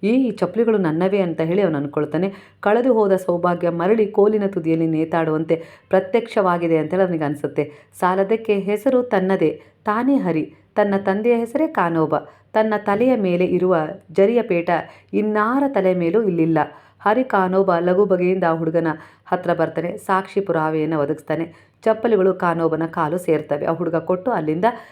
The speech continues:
ತನ್ನ ಜವಾಬ್ದಾರಿ ಮುಗೀತು, ಬಾಬಾ ವಹಿಸಿದ ಜವಾಬ್ದಾರಿ ಮುಗೀತು ಅಂತೇಳಿ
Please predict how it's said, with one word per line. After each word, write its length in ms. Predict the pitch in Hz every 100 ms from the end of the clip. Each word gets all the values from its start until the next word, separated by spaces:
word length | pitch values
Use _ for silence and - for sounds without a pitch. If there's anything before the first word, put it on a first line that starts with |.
| _
ತನ್ನ 180 | 196 185
ಜವಾಬ್ದಾರಿ 500 | 175 170 175 175 165
ಮುಗೀತು, 480 | 165 156 156 165 156
ಬಾಬಾ 280 | 156 156 165
ವಹಿಸಿದ 320 | 156 151 151
ಜವಾಬ್ದಾರಿ 520 | 147 147 147 147 143
ಮುಗೀತು 340 | 147 143 135
ಅಂತೇಳಿ 300 | 135 143 240